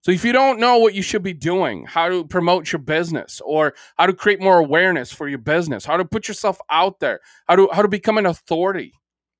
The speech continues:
find someone that can help you do that.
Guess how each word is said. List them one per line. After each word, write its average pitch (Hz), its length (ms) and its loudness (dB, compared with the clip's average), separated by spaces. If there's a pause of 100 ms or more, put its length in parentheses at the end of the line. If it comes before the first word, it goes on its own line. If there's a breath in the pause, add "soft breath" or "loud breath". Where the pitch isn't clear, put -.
(160)
find 240 480 0
someone 214 540 0
that 202 160 -6
can 180 100 -6
help 170 320 -6
you 190 80 -10
do 185 240 -6
that. 180 280 0